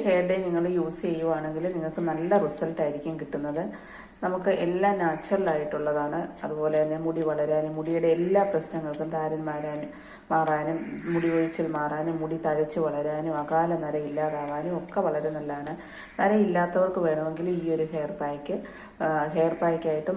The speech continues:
മാസത്തിൽ രണ്ട് പ്രാവശ്യം നിങ്ങൾക്ക് യൂസ് ചെയ്യാവുന്നതാണ്. ഇനി നമുക്കിതെല്ലാം കൂടെ നന്നായിട്ടൊന്ന് മിക്സ് ചെയ്ത് കൊടുക്കാം. അപ്പം ഞാനിതെല്ലാം കൂടെ നന്നായിട്ടൊന്ന് മിക്സ് ചെയ്ത് ഈ ഒരു പാത്രത്തിലാക്കിയിട്ടുണ്ട്. ഇനി നമുക്കിതൊരു, ഉം, എട്ട് മണിക്കൂറൊന്ന്, ആ, മാറ്റി വെക്കാം, അടച്ചൊന്ന് മാറ്റി വെക്കാം. അതിന് ശേഷം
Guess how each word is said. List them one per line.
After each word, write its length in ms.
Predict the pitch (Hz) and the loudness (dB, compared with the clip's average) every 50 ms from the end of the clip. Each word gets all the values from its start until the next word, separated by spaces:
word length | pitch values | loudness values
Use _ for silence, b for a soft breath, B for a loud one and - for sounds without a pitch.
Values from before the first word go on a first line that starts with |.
| 180 | 0
മാസത്തിൽ 440 | 165 151 151 151 - 160 - 170 170 170 165 156 | -2 -2 -2 -4 -4 -4 -2 -2 -2 -2 -2 -2
രണ്ട് 260 | 156 160 175 196 226 214 | -2 -2 -2 0 0 0
പ്രാവശ്യം 400 | 190 156 151 147 147 - 165 156 151 | 0 0 -2 -2 -4 -6 -6 -6 -6
നിങ്ങൾക്ക് 280 | 147 147 147 - 196 185 165 | -6 -6 -6 -6 -6 -4 -4
യൂസ് 240 | 143 143 143 - - 165 | -6 -6 -8 -8 -6 -6
ചെയ്യാവുന്നതാണ്. 680 | 147 143 143 143 143 143 143 143 135 135 131 139 170 214 208 - - B B B B B B B B B B - | -6 -4 -4 -6 -6 -6 -6 -4 -4 -4 -4 -4 -6 -6 -6 -10 -14 B B B B B B B B B B 0
ഇനി 120 | 214 214 208 190 | 2 4 6 6
നമുക്കിതെല്ലാം 500 | 180 180 180 175 170 156 160 160 156 156 | 4 4 2 2 2 2 2 2 0 0
കൂടെ 120 | 160 170 175 165 | 0 -2 0 0
നന്നായിട്ടൊന്ന് 480 | 151 147 151 151 151 147 - 147 147 156 156 | -2 -2 -4 -6 -6 -6 -6 -6 -4 -4 -6
മിക്സ് 200 | 139 139 - - 170 | -6 -6 -8 -8 -6
ചെയ്ത് 160 | 151 135 135 135 | -4 -2 -2 -2
കൊടുക്കാം. 340 | 135 131 - - 170 185 220 - - - - - - - - - _ _ _ - - - - - | -2 -4 -6 -6 -4 -6 -6 -6 -10 -14 -20 -20 -20 -20 -20 -20 _ _ _ -16 -14 -12 -10 -4
അപ്പം 140 | 269 262 254 240 | 0 0 2 4
ഞാനിതെല്ലാം 440 | 233 226 220 214 208 196 202 196 196 202 | 4 4 4 6 6 6 8 6 6 6
കൂടെ 100 | 208 226 233 | 4 2 4
നന്നായിട്ടൊന്ന് 500 | 214 196 196 196 202 202 190 185 190 196 208 | 4 6 6 8 6 6 4 2 2 2 2
മിക്സ് 200 | 190 185 - - - | 0 0 -2 -2 0
ചെയ്ത് 180 | 202 180 175 180 180 | 2 2 2 2 0
ഈ 20 | 175 | 0
ഒരു 80 | 170 170 175 | 0 2 2
പാത്രത്തിലാക്കിയിട്ടുണ്ട്. 840 | 175 165 - 170 165 180 185 180 160 160 - 175 170 170 160 156 170 185 208 | 2 2 0 -2 -2 0 2 2 2 2 2 0 0 0 0 0 0 0 0
ഇനി 120 | 220 226 233 214 | 0 0 0 0
നമുക്കിതൊരു, 460 | 208 185 180 180 190 170 170 170 202 214 - B B B B B B B - - | 0 0 0 0 0 0 2 2 2 0 -2 B B B B B B B -10 -8
ഉം, 120 | 185 185 190 - 214 | -4 -4 -2 0 2
എട്ട് 180 | 208 208 208 254 226 196 | 2 4 4 4 6 6
മണിക്കൂറൊന്ന്, 560 | 170 165 165 - 175 175 170 170 170 190 - - - - - 180 | 4 2 2 2 0 2 2 2 0 0 -2 -2 -4 -6 -4 0
ആ, 20 | 180 175 170 165 165 165 170 170 | 2 2 4 4 2 2 2 4
മാറ്റി 260 | 165 165 165 - 170 156 | 2 2 2 0 0 0
വെക്കാം, 240 | 139 135 - 190 208 208 | 0 0 2 2 2 4
അടച്ചൊന്ന് 380 | 190 185 185 - 180 170 170 202 208 | 4 2 0 0 -2 0 2 2 4
മാറ്റി 240 | 185 160 - - 160 | 2 2 2 0 -2
വെക്കാം. 200 | 156 151 - 196 214 202 | -2 0 0 0 0 0
അതിന് 180 | 190 180 180 - 190 | 0 -2 -2 -2 -2
ശേഷം 220 | 170 165 - - | -2 -2 -2 -2